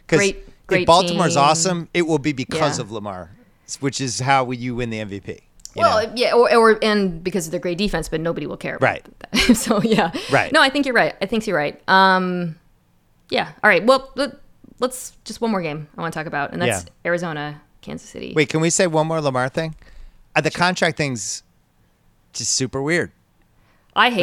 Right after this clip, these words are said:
Speaker 1: Like, he
Speaker 2: it.
Speaker 1: said, he said he's giving them a deadline of Friday. What does that mean?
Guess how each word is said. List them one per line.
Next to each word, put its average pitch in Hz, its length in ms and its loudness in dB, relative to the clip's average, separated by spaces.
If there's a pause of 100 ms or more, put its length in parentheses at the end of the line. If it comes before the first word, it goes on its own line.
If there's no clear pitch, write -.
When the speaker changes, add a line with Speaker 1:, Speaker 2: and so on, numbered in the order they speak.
Speaker 1:
Like, 165 40 -2
he 143 100 -2
Speaker 2:
it. - 40 -2
Speaker 1:
said, 143 240 4
he 151 200 -2
said 165 220 4
he's 151 160 0
giving 147 400 0
them 135 180 0
a 123 40 0
deadline 131 460 0
of 107 160 -6
Friday. 143 480 2
What 156 120 0
does 160 120 0
that 180 180 2
mean? 95 240 -10